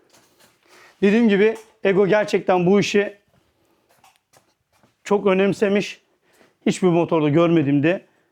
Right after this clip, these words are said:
akülü testerede görmediğim özelliğe de bu ürüne eklemiş. Bence efsane de olmuş. Bu ürün, e, hakkını veriyor diyelim, kalitesinin hakkını veriyor. Siz değerli kullanıcılarına da,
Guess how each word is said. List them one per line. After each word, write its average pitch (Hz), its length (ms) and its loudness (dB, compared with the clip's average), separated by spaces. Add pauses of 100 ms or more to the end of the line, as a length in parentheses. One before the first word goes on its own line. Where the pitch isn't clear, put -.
(140)
akülü 156 280 -2
testerede 156 340 0
görmediğim 147 420 0
özelliğe 160 460 0
de 185 260 -2 (400)
bu 185 180 2
ürüne 143 160 0
eklemiş. 180 600 -2 (600)
Bence 156 520 0 (160)
efsane 156 480 0
de 135 40 0
olmuş. 170 480 0 (460)
Bu 175 160 2
ürün, 180 260 -2 (340)
e, 147 680 0 (420)
hakkını 175 540 -2
veriyor 175 300 0
diyelim, 156 220 0
kalitesinin 156 500 -2
hakkını 151 300 0
veriyor. 175 320 0 (500)
Siz 180 300 -2
değerli 175 560 0 (440)
kullanıcılarına 185 600 0
da, 147 280 -2